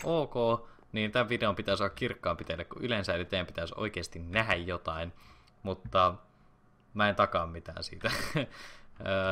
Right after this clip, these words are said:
mä varmaan joudun kirkastamaan nimittäin sen verran tätä, tota, tuolla asetuksissa, koska eihän tässä ole mitään järkeä. Ette te muuten näe mitään. Mutta kuitenkin, öö, mitäs sieltä teet siellä oikein?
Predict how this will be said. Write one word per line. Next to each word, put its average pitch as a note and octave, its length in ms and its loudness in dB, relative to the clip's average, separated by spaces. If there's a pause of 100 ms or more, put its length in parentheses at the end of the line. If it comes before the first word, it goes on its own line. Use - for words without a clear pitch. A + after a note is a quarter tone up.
(300)
mä G2 340 4
varmaan F#2+ 420 4
joudun F#2 420 2
kirkastamaan E2+ 640 -4
nimittäin E2+ 400 -6
sen E2+ 180 -2
verran E2 280 -4
tätä, E2 240 -8
tota, E2 220 -8
tuolla E2 300 -6 (1120)
asetuksissa, F#2 680 -4
koska - 320 -10 (500)
eihän F2 160 -8
tässä F2 200 -8
ole F2+ 80 -6
mitään F2 320 -8
järkeä. - 420 -12 (1120)
Ette - 160 -6
te A#2 100 0
muuten E3 280 -2
näe C4 160 8
mitään. - 280 -8 (340)
Mutta F#3 240 -2
kuitenkin, F2+ 480 -2 (140)
öö, B2+ 320 2 (460)
mitäs - 240 -8
sieltä G#2 160 -4
teet F2+ 160 -4
siellä F2 240 -4
oikein? E2+ 260 -12